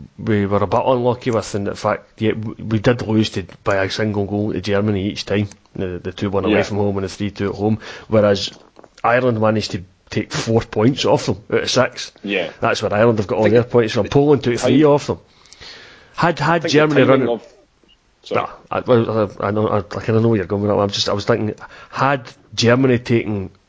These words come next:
Speaker 1: the points that we'd expected them to take off Poland and Ireland as well as taking off us, then both Poland and Ireland would have had less points than they've got.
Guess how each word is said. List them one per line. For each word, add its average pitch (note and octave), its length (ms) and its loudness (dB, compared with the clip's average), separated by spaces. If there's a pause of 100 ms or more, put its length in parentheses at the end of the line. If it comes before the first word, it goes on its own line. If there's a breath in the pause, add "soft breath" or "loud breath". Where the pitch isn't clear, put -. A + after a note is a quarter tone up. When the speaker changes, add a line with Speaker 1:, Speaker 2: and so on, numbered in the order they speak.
(220)
Speaker 1:
the G#2+ 120 -4
points A#2+ 460 0
that G2 100 -4
we'd G2 140 -6
expected A#2+ 500 -2
them A#2 120 2
to - 60 -6
take G#2+ 260 -4
off G2+ 180 -2
Poland G#2 420 -2
and G2 200 -4
Ireland G2 360 -2
as F#2+ 100 -6
well G#2 220 2
as G#2+ 80 2
taking G#2+ 240 -4
off G2 200 -2
us, A#2+ 300 -2 (540 loud breath)
then G#2 320 2
both C3 320 2
Poland A#2 300 2
and G2+ 100 2
Ireland G#2 220 4
would G2 100 -2
have G2+ 80 -2
had G2+ 100 -2
less G2+ 200 0
points G#2 280 -2
than G2 80 -10
they've F2+ 160 -10
got. G2 380 0